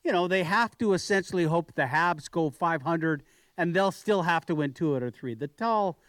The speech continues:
tall, tall task, and they're wondering, what's the move? How Pettersson and Hughes became part of it, I'm not sure, but they want to move. Uh, the frustration is showing through, but let's, hey, let's look at the fact. This has been a really good hockey team to March, and I know we're throwing them out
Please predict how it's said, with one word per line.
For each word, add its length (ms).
tall, 320
tall 320
task, 480
and 160
they're 80
wondering, 400
what's 260
the 120
move? 420
How 140
Pettersson 440
and 80
Hughes 280
became 480
part 220
of 80
it, 120
I'm 200
not 180
sure, 200
but 200
they 100
want 280
to 40
move. 500
Uh, 380
the 80
frustration 680
is 120
showing 340
through, 380
but 200
let's, 300
hey, 220
let's 260
look 160
at 60
the 80
fact. 340
This 160
has 80
been 140
a 40
really 220
good 140
hockey 280
team 200
to 80
March, 360
and 140
I 80
know 160
we're 240
throwing 360
them 100
out 160